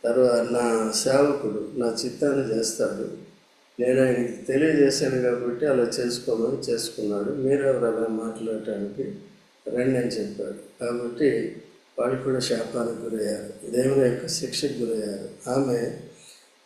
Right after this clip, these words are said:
ఆ, కుష్ఠరోగి అయిపోయింది. తర్వాత మోషే తిరిగి మొరపెట్టినప్పుడు, ఎందుకంటే పాళ్యం ముందుకు సాగలేదు కాబట్టి, ఆ, ఏడు రోజులు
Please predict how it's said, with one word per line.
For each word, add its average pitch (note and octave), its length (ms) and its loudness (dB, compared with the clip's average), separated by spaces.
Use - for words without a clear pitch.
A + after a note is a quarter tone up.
ఆ, A2+ 440 0
కుష్ఠరోగి C3 540 2
అయిపోయింది. A2 640 -2
తర్వాత B2 360 4
మోషే C3 440 2
తిరిగి B2 320 -4
మొరపెట్టినప్పుడు, A#2 1040 -2
ఎందుకంటే B2+ 540 2
పాళ్యం C3 360 2
ముందుకు B2 240 0
సాగలేదు A#2+ 580 0
కాబట్టి, A2+ 840 -2
ఆ, A2 480 2
ఏడు B2 220 2
రోజులు A#2 600 4